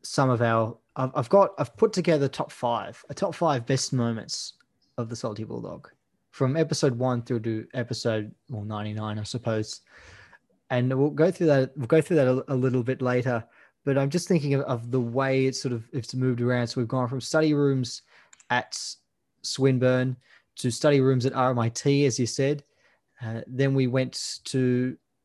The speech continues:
a, s-, we went to an actual recording studio at Swinburne,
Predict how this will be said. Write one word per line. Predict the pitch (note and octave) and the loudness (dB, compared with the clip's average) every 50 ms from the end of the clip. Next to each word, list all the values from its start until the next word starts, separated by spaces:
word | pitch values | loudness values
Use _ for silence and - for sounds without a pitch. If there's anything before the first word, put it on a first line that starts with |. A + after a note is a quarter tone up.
| _ _ _ _ _ _ - | _ _ _ _ _ _ -2
a, | C3 B2 A#2+ | 0 0 0
s-, | A2+ - - - - - - | 0 -2 -6 -8 -6 -4 0
we | B2+ C#3 C#3 | 2 4 4
went | C#3+ D3 C#3 | 4 2 2
to | - - | -2 -10
an | - - | -8 -4
actual | C#3 D#3 F3+ - - - C#3+ | -2 -2 -2 0 0 2 2
recording | B2 A#2+ - - E3+ F#3+ F3+ E3+ D#3 | 2 2 2 4 6 6 6 4 2
studio | C3 - - C#3 B2 A#2+ B2 A#2+ A#2 | 2 0 0 0 2 2 2 2 0
at | A#2 A#2+ | -2 -4
Swinburne, | - - C3+ B2+ A#2+ B2+ C3+ D#3+ G#3 G#3 F3 | -4 -4 -4 -2 0 0 0 0 0 -4 -6